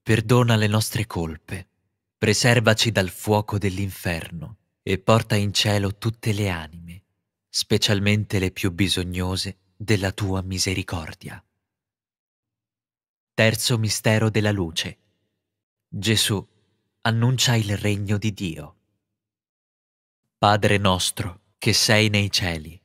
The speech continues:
sia santificato il tuo nome, venga il tuo regno,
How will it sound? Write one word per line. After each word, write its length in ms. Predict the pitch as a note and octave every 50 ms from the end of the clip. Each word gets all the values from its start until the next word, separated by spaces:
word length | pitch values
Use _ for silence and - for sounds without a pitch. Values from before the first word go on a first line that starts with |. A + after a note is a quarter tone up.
| _ _ _ _
sia 380 | - - - - A#2+ A2+ A2+ G#2+
santificato 1160 | - - - C3 B2+ B2 A#2+ A2+ - - A2+ - - G#2+ - - A2 G#2+ G#2+ G#2+ - A2 G2+ G2
il 180 | F#2+ F2 -
tuo 220 | - - G#2 G2+ G2+
nome, 480 | F#2 F2 D#2+ D#2 D2 D2 - - - _ _
venga 480 | - F#2+ F2+ G2+ F#2+ G2 G2+ F#2+ F#2 F2+
il 160 | F2+ E2+ -
tuo 240 | - - F#2+ F#2+ F#2
regno, 540 | F2 E2+ D#2+ D2+ D#2 D2 D2+ D#2 D2+ F2